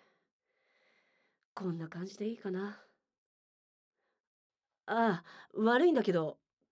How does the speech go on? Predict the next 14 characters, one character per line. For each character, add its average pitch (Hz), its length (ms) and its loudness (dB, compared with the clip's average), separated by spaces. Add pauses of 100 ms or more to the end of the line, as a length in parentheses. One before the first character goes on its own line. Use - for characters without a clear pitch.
帰 254 260 0
り 311 100 0
に 190 80 4
本 220 240 0
屋 226 80 2
に 165 100 0
寄 147 80 -4
れ 165 100 -4
る？ 214 220 -8 (1300)
あ 196 180 -2
り 233 100 2
が 220 100 2
と 180 140 -4
う。 - 80 -8